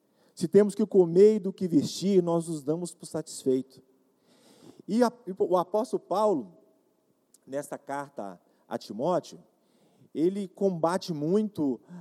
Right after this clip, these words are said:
as fábulas profanas que são introduzidas dentro da igreja. E talvez a teologia da prosperidade são uma das maiores fábulas profanas trazida no seio da igreja. Porque você é filho do rei, você merece o melhor,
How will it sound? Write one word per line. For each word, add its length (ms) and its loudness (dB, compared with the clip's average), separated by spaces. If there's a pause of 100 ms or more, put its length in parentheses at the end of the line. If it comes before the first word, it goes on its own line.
as 140 -10
fábulas 640 2
profanas 800 0
que 100 -2
são 220 0
introduzidas 600 -2
dentro 220 -6
da 60 -4
igreja. 480 -6 (560)
E 80 0
talvez 640 10 (140)
a 120 0
teologia 420 8
da 120 4
prosperidade 840 -2 (260)
são 180 0
uma 120 -2
das 140 2
maiores 460 0
fábulas 580 2
profanas 760 -4 (300)
trazida 560 2
no 140 -8
seio 320 0
da 80 -4
igreja. 520 -8 (600)
Porque 240 -2
você 260 2
é 40 6
filho 220 0
do 100 2
rei, 360 -2 (640)
você 140 -8
merece 380 -4
o 20 -10
melhor, 440 -2